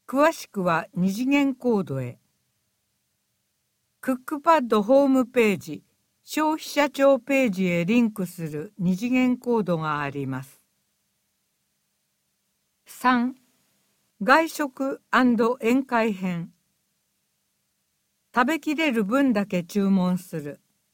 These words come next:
小盛りメニューやハーフサイズを活用しましょう。自分の体調を考えて食べきれる量を注文する。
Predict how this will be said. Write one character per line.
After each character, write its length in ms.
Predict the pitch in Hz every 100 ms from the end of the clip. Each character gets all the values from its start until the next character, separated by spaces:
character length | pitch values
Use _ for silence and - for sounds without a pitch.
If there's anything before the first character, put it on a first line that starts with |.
| _ _ _ _ _ _ _ _ _ -
小 140 | 269
盛 220 | 285 330
り 60 | 320
メ 180 | 302 294
ニ 140 | 240
ュ 140 | 190 165
ー 40 |
や 240 | 160 151 -
ハ 280 | - 294
ー 20 | 285
フ 160 | 294
サ 220 | - 277
イ 80 | 247
ズ 160 | 165 160
を 100 | 156
活 360 | - 180 - 226
用 240 | 214 208
し 160 | 202 190
ま 160 | 175
し 120 | 170
ょ 200 | 156 135 - _ _ _ _ _ _ _ _ _ _ 196
う。 20 |
自 160 | 220
分 260 | 247 311 330
の 140 | 311
体 300 | 311 285 302
調 360 | - 277 277 262
を 60 | 262
考 400 | 262 254 247 240
え 140 | 180
て 340 | 170 147 - _ _ -
食 120 | 233
べ 140 | 302
き 140 | 294 269
れ 160 | 277
る 160 | 226 185
量 340 | 233 240 180
を 120 | 160
注 240 | 147 185 175
文 300 | 170 160 160
す 220 | - 151
る。 200 | 139 -